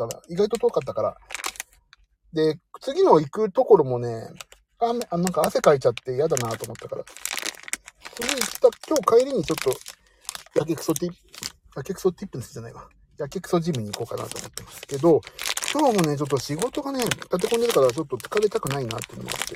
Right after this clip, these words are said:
どうしようか。じゃあ、プロテインバーを食します。コーラス、また楽しみにしてますって、コーラスってなんかやりましたっけ、私、どっかで。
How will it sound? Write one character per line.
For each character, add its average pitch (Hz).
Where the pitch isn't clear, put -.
ど 156
う 135
し -
よ -
う -
か。 -
じ 165
ゃ 156
あ、 -
プ 170
ロ 190
テ 226
イ 226
ン 214
バ 147
ー -
を 110
食 -
し 147
ま 151
す。 -
コ 269
ー 311
ラ 320
ス、 -
ま 220
た 277
楽 262
し -
み 269
に 180
し -
て 170
ま 165
す -
っ -
て、 -
コ 220
ー 254
ラ 247
ス -
っ -
て -
な 254
ん 233
か 139
や 123
り 135
ま 156
し -
た -
っ 98
け、 -
私、 -
ど 131
っ 127
か -
で。 -